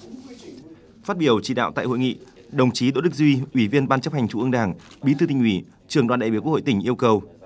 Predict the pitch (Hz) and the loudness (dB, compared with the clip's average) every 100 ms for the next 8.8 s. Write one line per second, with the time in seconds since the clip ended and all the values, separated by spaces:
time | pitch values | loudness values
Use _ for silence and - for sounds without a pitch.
0 | - - - 143 151 135 175 175 139 131 | -20 -8 0 2 2 0 -2 -2 -2 0
1 | 107 131 120 131 123 143 185 - - - | -2 -2 -2 -2 0 2 0 -4 -16 -18
2 | - - 208 135 120 113 90 117 101 139 | -8 -2 0 0 0 -2 -2 -4 -2 -2
3 | 117 113 135 135 - - 110 107 113 110 | -2 -2 -2 -4 -4 -6 -4 -4 -2 -2
4 | 113 107 98 - - 127 127 113 107 127 | 0 -2 -4 -12 -6 -2 -2 -4 -8 -6
5 | 139 127 101 - - - - 127 143 190 | 0 2 0 -6 -16 -10 -4 -4 -2 -6
6 | 190 113 107 117 120 131 120 107 - 120 | -2 -2 0 -2 2 2 2 -2 -6 -4
7 | 113 131 131 127 117 - - - 131 117 | -2 0 2 2 0 -8 -18 -2 0 2
8 | 135 131 113 107 147 165 170 190 | -2 -2 -6 -6 -6 -6 -4 -4